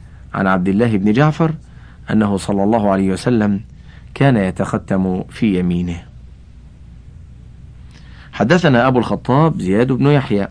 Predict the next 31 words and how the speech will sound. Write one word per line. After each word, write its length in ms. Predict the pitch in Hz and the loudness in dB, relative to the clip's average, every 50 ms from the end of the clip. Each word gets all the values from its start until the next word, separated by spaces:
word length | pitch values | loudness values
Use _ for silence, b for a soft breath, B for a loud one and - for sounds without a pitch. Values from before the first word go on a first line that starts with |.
| - - - - - - - - - - - - B B B B B B B B B B B B | -10 -20 -20 -20 -20 -20 -20 -20 -20 -20 -20 -20 B B B B B B B B B B B B
حدثنا 460 | - 101 98 131 139 131 120 107 98 | -6 -4 -2 0 0 0 2 0 2
عبد 160 | 95 98 - | 0 0 0
الله 260 | 104 113 131 127 110 | 0 2 2 2 2
بن 160 | 101 95 104 98 | 0 0 0 0
ميمون 480 | 95 95 98 110 131 156 170 170 - - - | 0 2 2 4 4 4 4 2 0 -4 -4
عن 220 | 92 95 95 90 | -2 0 0 0
جعفر 540 | 87 127 139 139 131 - 151 135 - - 104 | 2 2 0 0 0 -2 -2 -2 -2 -2 -2
بن 180 | 95 98 98 98 | 0 0 0 0
محمد 480 | 101 98 - 131 113 90 90 92 - | 0 0 0 -2 -2 -2 -2 -4 -4
عن 180 | - 98 101 101 | -4 -4 -2 -2
أبيه 300 | 101 98 120 147 160 156 - B B B B B B B - | -2 -2 0 0 0 -2 -4 B B B B B B B -4
عن 120 | 95 98 | -2 0
جابر 300 | 95 123 113 98 95 92 | 2 2 0 0 -2 -4
بن 140 | 87 - 90 | -4 -4 -2
عبد 200 | 92 90 87 90 | -2 -2 -2 -2
الله 320 | 92 101 123 160 180 175 - - - - - - - B B B B B B B B B B B - B B B B B B B B B B B B - | 0 2 2 2 2 0 -2 -8 -20 -20 -20 -20 -20 B B B B B B B B B B B -20 B B B B B B B B B B B B 2
أن 140 | 123 131 123 | 2 4 4
النبي 360 | 110 104 104 113 131 123 110 | 4 4 4 4 2 2 2
صلى 220 | - - 107 101 | 0 0 -2 0
الله 200 | 104 120 113 101 | 2 0 2 2
عليه 140 | 95 95 98 | 2 0 0
وسلم 360 | 92 - - 131 120 107 98 | 0 0 0 0 2 2 0
كان 220 | 92 - 120 113 101 | 0 0 0 0 0
يتختم 600 | 92 90 - 95 - - 143 - 95 92 92 87 | -2 -2 -4 -4 -6 -6 -4 -4 -2 -2 -2 -4
في 220 | - - 92 - | -4 -4 -6 -4
يمينه. 320 | - - - - - - - - - - - - - - - - - - - - - - - - - - B B B B B B B B B B B B | -4 -6 -8 -8 -10 -12 -16 -20 -20 -20 -20 -20 -20 -20 -20 -20 -20 -20 -20 -20 -20 -20 -20 -20 -20 -20 B B B B B B B B B B B B
حدثنا 680 | - 101 101 120 147 139 147 139 139 147 151 165 160 - - - - | -4 -2 0 2 2 4 4 4 6 6 4 4 2 -2 -10 -8 -4
محمد 480 | 101 95 90 - 131 127 113 104 98 101 | -2 -2 0 2 2 2 4 2 2 0
بن 200 | 92 95 98 87 | 0 -2 -2 -2
حميد 400 | - 104 110 127 143 135 120 - | 0 0 2 2 2 2 0 -2
الرازي، 560 | - 101 95 95 95 95 92 101 98 90 | -2 -4 -2 0 0 -2 0 -2 -2 -4